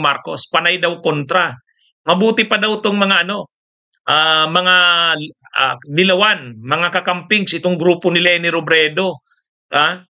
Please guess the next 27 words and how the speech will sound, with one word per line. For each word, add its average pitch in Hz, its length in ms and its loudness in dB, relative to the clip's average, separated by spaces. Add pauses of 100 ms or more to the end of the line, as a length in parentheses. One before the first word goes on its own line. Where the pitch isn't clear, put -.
(320)
Parang, 190 400 2
ano, 185 240 0
suportado 185 720 0
daw 190 160 0
ang 170 160 -4
pinagagawa 165 720 0
ni 160 160 -10
Marcos 156 400 -2
ngayon. 147 400 0 (800)
Lalo 147 320 0
daw 151 160 0
sa 139 160 0
issue 143 160 -2
ng 143 160 -2
China 240 640 0 (400)
at - 160 -4
sa 202 80 2
iba 175 240 0
pa. 185 320 0 (400)
Hmm? 170 320 -2 (400)
Kaya 226 480 2
sabi 220 400 0
ng 226 160 -2
mga 220 240 0
vloggers 208 560 0
ng 196 160 0
Marcos, 170 640 -2